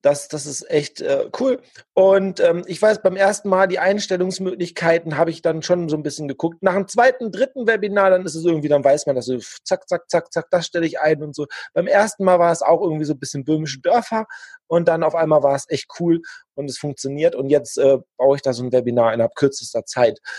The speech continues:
Ähm, es funktioniert und das Marketing ist geil, weil du dich nur noch erstmal um die Besucher kümmern musst.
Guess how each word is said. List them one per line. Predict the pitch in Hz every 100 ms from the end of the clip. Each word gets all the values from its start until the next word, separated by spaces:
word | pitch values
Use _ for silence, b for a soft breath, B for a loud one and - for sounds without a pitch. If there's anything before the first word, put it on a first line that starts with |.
| B B _
Ähm, | 113 117 120
es | - -
funktioniert | - 156 - 143 165 -
und | 127
das | 123
Marketing | 131 127 160 - - 147 147 B B B _ _ -
ist | 202 - -
geil, | 156 170 175
weil | 156
du | 151
dich | 147 143
nur | 160 180
noch | 190 -
erstmal | 151 170 156
um |
die | 151
Besucher | 139 131 151 139
kümmern | - 131 127
musst. | 123 147 -